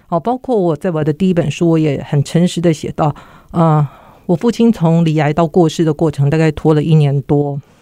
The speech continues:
然后在那段过程里面，呃，我自己也有忧郁症，就是做一个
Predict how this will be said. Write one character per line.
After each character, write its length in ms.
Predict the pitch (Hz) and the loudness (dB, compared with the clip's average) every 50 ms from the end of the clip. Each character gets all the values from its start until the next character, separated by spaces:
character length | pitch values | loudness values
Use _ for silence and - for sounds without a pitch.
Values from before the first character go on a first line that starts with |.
| _ | _
然 160 | - 156 165 | -8 -4 -4
后 80 | 190 220 | -2 -2
在 140 | 226 254 262 | -2 -4 -4
那 100 | 254 240 | -4 -4
段 160 | 220 226 214 | -2 -2 -2
过 160 | 196 220 190 | -2 -2 -2
程 180 | - - 165 170 | -2 -4 -6 -6
里 120 | 160 147 | -6 -6
面， 260 | 143 151 165 165 156 - - _ _ _ - _ _ _ _ | -6 -6 -6 -6 -6 -8 -12 _ _ _ -20 _ _ _ _
呃， 220 | - 165 160 151 | -10 -8 -6 -6
我 100 | 147 160 | -4 -6
自 100 | 151 - | -8 -8
己 180 | 262 - 170 147 | -10 -10 -8 -6
也 60 | 151 | -4
有 140 | 151 143 143 | -4 -4 -4
忧 180 | 143 156 151 160 | -4 -4 -4 -4
郁 80 | 160 143 | -6 -6
症， 200 | - 170 151 - - - _ _ _ _ | -6 -6 -8 -8 -10 -16 _ _ _ _
就 100 | - 185 | -8 -8
是 320 | 165 - 175 160 139 - - _ _ _ _ _ _ _ | -6 -6 -6 -6 -8 -10 -14 _ _ _ _ _ _ _
做 160 | - 208 190 | -2 -2 -2
一 80 | 165 147 | -2 -2
个 400 | - 151 135 127 - - - | -6 -6 -6 -8 -8 -12 -14